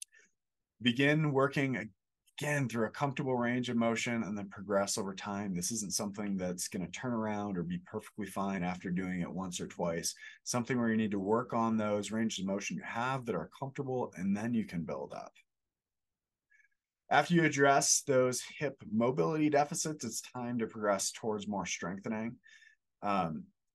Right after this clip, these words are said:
so the following exercises I'll talk about here will provide some of the best ways to activate those major muscles of your hip. The first exercise progression that I frequently recommend for impro-,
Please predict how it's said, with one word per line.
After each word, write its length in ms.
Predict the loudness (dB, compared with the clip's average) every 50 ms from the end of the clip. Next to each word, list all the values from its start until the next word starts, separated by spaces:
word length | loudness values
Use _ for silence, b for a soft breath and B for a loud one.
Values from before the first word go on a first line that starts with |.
| _ _
so 200 | -6 -4 -2 0
the 140 | 2 0 0
following 560 | 0 2 4 6 6 8 8 8 6 4 2
exercises 680 | 0 0 0 -2 -2 2 4 6 6 6 4 2 0 0
I'll 120 | 0 0
talk 260 | 0 0 -2 -2 -2
about 220 | 0 0 0 0 0
here 240 | -2 -4 -2 0 0
will 80 | 0
provide 400 | -2 -2 0 2 4 4 4 2
some 140 | 0 -2 -2
of 40 | -2
the 60 | 0
best 360 | 0 2 2 2 2 -2 -4
ways 320 | -2 -2 -2 -2 -2 -6 -8
to 100 | -10 -12 -10 _
activate 600 | -4 -4 -4 -4 -6 -8 -2 0 0 0 0 -2
those 240 | -2 -2 -2 -2 -2
major 280 | -2 -4 -4 -4 -4 -4
muscles 520 | -4 -4 -4 -4 -4 -6 -6 -6 -8 -10 -10 -8
of 200 | -6 -6 -4 -4
your 220 | -6 -6 -6 -8 -8
hip. 180 | -8 -6 -6 -8 -10 _ _ B B B B B B B B B _ -8
The 380 | -2 2 4 6 6 4 2 0 -6 -8 _
first 320 | 2 4 4 4 2 0 -2
exercise 640 | -2 -2 -2 -2 -2 0 4 4 4 4 4 2
progression 640 | -2 -2 2 4 4 4 2 0 -4 -4 -4 -4 -6 -10 _ _ _ _ _ _ _ _ _ _ _ _ _ _ _ _ _ 0
that 120 | 4 6
I 100 | 6 6
frequently 460 | 6 2 -2 -2 -2 -2 -2 0 2
recommend 640 | 4 4 4 4 2 2 2 2 2 0 0 -2 -4
for 160 | -4 -4 -4
impro-, 460 | -4 -6 -8 -10 -8 -6 -6 -6 -6